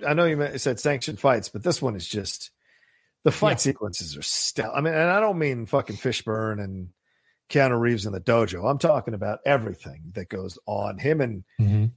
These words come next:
Speaker 1: him and, uh, Hugo Weaving. I mean, it's hard to believe those two guys can deliver such an incredible martial arts fight, but they do multiple times throughout this movie. And of course, the opening sequence with Carrie-Anne Moss kicking the shit out of all those cops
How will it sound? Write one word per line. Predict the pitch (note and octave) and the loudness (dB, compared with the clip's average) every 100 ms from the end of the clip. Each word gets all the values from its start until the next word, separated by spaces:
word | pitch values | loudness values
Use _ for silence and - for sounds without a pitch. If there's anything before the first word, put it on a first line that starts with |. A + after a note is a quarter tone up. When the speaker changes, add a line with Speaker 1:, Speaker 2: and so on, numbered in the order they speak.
| _ - | _ -2
Speaker 1:
him | F3+ G#3+ | 0 2
and, | D#3+ C3+ | 2 2
uh, | B2+ A#2 A2+ A#2 | 2 0 0 -2
Hugo | - F#3 D3+ B2+ | 0 2 2 2
Weaving. | A#2+ C3 A2 G#2+ | 2 0 -2 -6
I | A2+ | -4
mean, | C#3+ | -2
it's | - | 2
hard | A3+ A#3 | 2 2
to | |
believe | C#3 A#2+ C#3 B2 | 2 0 0 0
those | A#2 A2+ | 0 0
two | - C3 G#2 | -2 -2 2
guys | A2+ A2 G2 F2 - | 4 4 2 -4 -6
can | A2 | -6
deliver | G#2 A2+ A2+ A2 | -2 0 0 0
such | - B2 - | 0 0 0
an | A2+ | -6
incredible | F#2+ - A#2 G2+ F#2+ | -8 -2 0 0 -4
martial | G2+ G2 - G2 | -4 -4 -4 -4
arts | G2+ - | -6 -6
fight, | - G2+ - | -8 -8 -6
but | B2 | -4
they | B2 | -2
do | A#2+ - C#3+ A#2 | -4 0 0 2
multiple | A#2+ C#3+ A2 G2+ | 4 4 2 -8
times | - B2 B2 G#2 - - - - - _ - | -2 2 2 0 -6 -10 -20 -20 -20 _ -2
throughout | A2+ G#2+ - | 2 2 2
this | G2 - | -8 -2
movie. | D#3+ B3 A3 F#3 | 0 2 2 4
And | B2 | 2
of | G#2 | 0
course, | - A#2 - | 2 2 2
the | A2 - | -6 2
opening | G3 C#4+ G#3 A#2 | 4 4 2 -2
sequence | - A2 G2+ G2+ - | -2 -2 -4 -10 -10
with | F#2+ | -8
Carrie-Anne | - G#2 G2+ G2 | -4 -2 -2 0
Moss | G2+ G2 - | 0 0 0
kicking | A2+ - | -2 -2
the | F#2+ | -4
shit | - C3+ A2 | -2 0 2
out | |
of | G#2 | 2
all | G#2 G2 | 2 0
those | F#2 | -4
cops | - B2 A2 - - | -2 0 0 -2 -6